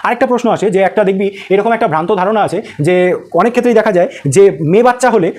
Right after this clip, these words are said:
সেই মাকে ফ্যামিলিরা প্রেশারাইজ করে, বাবা মিলে দেখা যায় যে বাবা মিলে ওই মা-, মাটাকে মেরেই ফেলেছে,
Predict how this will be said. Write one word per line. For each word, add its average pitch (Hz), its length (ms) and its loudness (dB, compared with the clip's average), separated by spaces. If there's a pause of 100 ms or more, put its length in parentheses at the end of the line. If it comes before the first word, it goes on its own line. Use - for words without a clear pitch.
সেই 214 100 0
মাকে 185 360 0 (480)
ফ্যামিলিরা 220 440 0
প্রেশারাইজ 139 440 -2
করে, 104 120 -6 (600)
বাবা 160 320 2
মিলে 185 180 2 (200)
দেখা 160 160 2
যায় 165 180 2
যে 156 60 0
বাবা 151 220 2
মিলে 175 180 -2
ওই 175 100 2 (300)
মা-, 147 240 0
মাটাকে 175 280 -2
মেরেই 208 160 2
ফেলেছে, 151 260 0